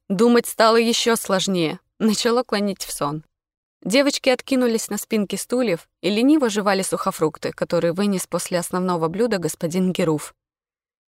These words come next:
Я рассеянно обвела взглядом столовую, пытаясь понять, что здесь не так.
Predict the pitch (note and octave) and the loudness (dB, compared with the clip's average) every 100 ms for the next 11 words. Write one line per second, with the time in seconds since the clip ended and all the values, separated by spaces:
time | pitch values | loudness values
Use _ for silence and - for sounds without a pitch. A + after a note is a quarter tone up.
0 | - G#3 G#3+ - B3+ B3 A3 F3+ F#3+ G#3 | -2 0 0 0 2 4 2 0 0 0
1 | G3 F3+ F#3+ G3 F#3+ F3 - F#3 A#3+ G3 | 0 -2 0 0 0 -4 -4 0 0 0
2 | E3 - F#3+ A#3+ A3+ - A#3 A#3 G#3 D#3+ | -2 -2 -2 0 0 0 0 2 0 -2
3 | - _ _ - - B3 A3+ B3+ - C4 | -10 _ _ -14 -4 -4 -2 -4 -2 -2
4 | - E3+ - - | 0 -2 -2 -10